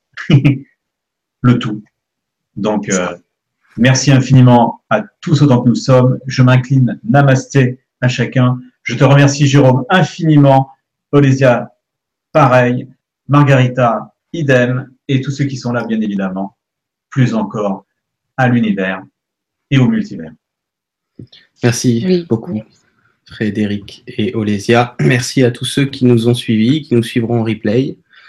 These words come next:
Speaker 2: Euh, puis moi, le mot de la fin est très simple, c'est, euh, vivez la joie.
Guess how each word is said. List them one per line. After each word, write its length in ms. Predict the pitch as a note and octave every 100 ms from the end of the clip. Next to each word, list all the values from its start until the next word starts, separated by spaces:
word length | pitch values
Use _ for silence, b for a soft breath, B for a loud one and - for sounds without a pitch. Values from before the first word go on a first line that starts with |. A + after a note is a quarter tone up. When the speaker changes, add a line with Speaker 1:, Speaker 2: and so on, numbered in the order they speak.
| b b _ _ -
Speaker 2:
Euh, 540 | A2 A2 A2 G#2+ G#2+
puis 180 | G#2 A#2+
moi, 160 | A#2 B2+
le 200 | A#2+ A2
mot 180 | A#2
de 80 | A#2+
la 80 | A2
fin 220 | A2+ A#2
est 100 | A#2
très 160 | A2+ A2+
simple, 320 | - A#2 B2
c'est, 260 | B2 - A2
euh, 340 | - - - - - _ _ _ _ _ _ _ _ _ _ -
vivez 340 | A#2 D3 D3+
la 140 | C3+ A#2
joie. 500 | A2 G#2 A2+ A#2+